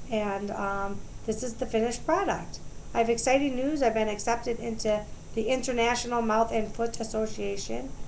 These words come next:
The gentleman is flying all the way from Germany on Saturday to interview me. I'm, uh, really excited. You guys can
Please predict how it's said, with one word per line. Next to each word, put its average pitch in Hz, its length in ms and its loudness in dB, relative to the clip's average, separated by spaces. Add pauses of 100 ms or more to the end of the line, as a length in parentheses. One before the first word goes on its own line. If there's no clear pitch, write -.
(200)
The 214 80 0
gentleman 220 440 4
is 214 180 0
flying 214 340 -2
all 220 160 2
the 226 80 0
way 226 140 0
from 196 240 -4
Germany 214 560 -2 (340)
on 208 220 0
Saturday 226 640 4
to - 120 -4
interview 214 480 0
me. 208 420 -2 (360)
I'm, 202 340 -2
uh, 190 300 -2 (320)
really 214 300 4
excited. 196 640 0
You 226 100 -6
guys 202 260 0
can 196 280 -4